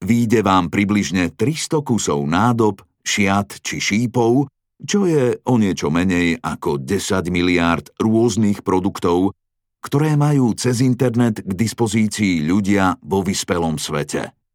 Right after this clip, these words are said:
Dokonca aj keď si pomyslíme na ohromné bohatstvá faraónov, cisárov alebo kráľov, stále hovoríme len o šťastných jednotlivcoch.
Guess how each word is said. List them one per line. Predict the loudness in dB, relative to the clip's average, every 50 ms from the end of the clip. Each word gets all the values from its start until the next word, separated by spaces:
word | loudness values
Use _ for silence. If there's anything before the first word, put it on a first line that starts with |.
| _ _ _ _ _ _ _ _ _ _
Dokonca | -8 -4 -2 -2 0 0 0 0 0 0 -2 -2 -2 -2 _
aj | -4 -2 -2 -2 -2
keď | -2 -4 -4
si | -4 -6 -4
pomyslíme | -2 -2 0 0 0 0 0 -2 -2 -2 0 0 0 0
na | 0 0 -2 -4 -4 _ -2
ohromné | 0 0 2 2 2 0 0 0 0 0 0 0 -2
bohatstvá | -2 -2 -2 -2 -2 -4 -4 -6 -6 -4 -4 -2 -2 -4 -6 -6
faraónov, | -4 -2 0 0 0 0 0 0 0 0 0 0 0 0 -2 -4 -6 -8 -8
cisárov | -6 -4 -4 -4 -2 -2 -2 0 0 0 0 0 0 0 0 -2 -6 _ _ _ -4
alebo | -4 -2 -2 -2 -4 -6
kráľov, | -4 -4 -2 0 0 2 2 2 2 2 2 2 0 -2 -6 _ _ _ _ _ _ _ _ _ _ -12
stále | -8 -4 -2 -2 0 2 2 2 2
hovoríme | 2 2 2 2 2 2 2 2 2 2 2 2 0
len | 0 0 0 0 -2 -4 -6 -8 -10 _ -6
o | -6 -4
šťastných | -4 -4 -4 -2 -4 -4 -4 -4 -2 0 0 0 0
jednotlivcoch. | -2 -2 -2 -2 0 -2 -2 -2 -2 -2 -2 -2 -4 -4 -6 -6 -6 -6 -8 -10